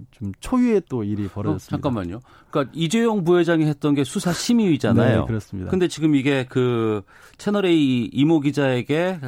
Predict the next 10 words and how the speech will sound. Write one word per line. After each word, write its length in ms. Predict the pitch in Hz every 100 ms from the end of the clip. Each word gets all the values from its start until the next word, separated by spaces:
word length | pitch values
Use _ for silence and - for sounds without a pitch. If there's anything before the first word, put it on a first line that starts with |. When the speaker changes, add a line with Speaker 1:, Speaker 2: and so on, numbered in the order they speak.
| 110
Speaker 2:
압박을 420 | 127 131 196 175
받았다고 500 | 147 135 123 127 110
하는 200 | 113 113
Speaker 1:
하는 60 | 135
Speaker 2:
쪽에서는 800 | 127 117 117 117 147 165 208 220 _ _ _
수사 320 | 139 185 170 - -
Speaker 1:
이, 60 |
예, 180 | 117 101
이철 300 | 101 127 165
전, 320 | 151 147 131